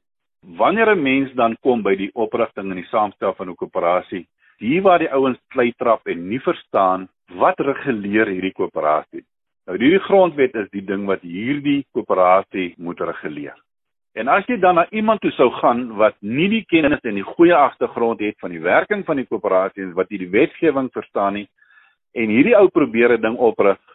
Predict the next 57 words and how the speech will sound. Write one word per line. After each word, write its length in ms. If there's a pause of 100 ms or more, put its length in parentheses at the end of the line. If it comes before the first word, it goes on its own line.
(280)
dan 180
is 100
dit 160
'n 60
getoeiery. 680
Dan 160
is 160
dit 20
net 180
moeilikheid. 460
Ek 120
het 160
al 140
in 60
die 100
verlede 380
gehoor 340 (600)
van 240
mense 380
wat 220
trust 320
laat 200
oprig 420
het 240
en 200
gestig 460
het. 180 (440)
Dan 180
kom 180
die 200
ou 160
wat 160
wie 100
se 120
trust 320
dit 140
is, 120
dan 140
sê 120
hy, 40
"Maar 120
dis 180
een 140
groot 320
gemors." 400 (280)
Die 80
gemors 360
is 160
gemaak 380
deur 100
die 80
ou 100
wat 100
die 120
trust 280
opgerig 460
het. 120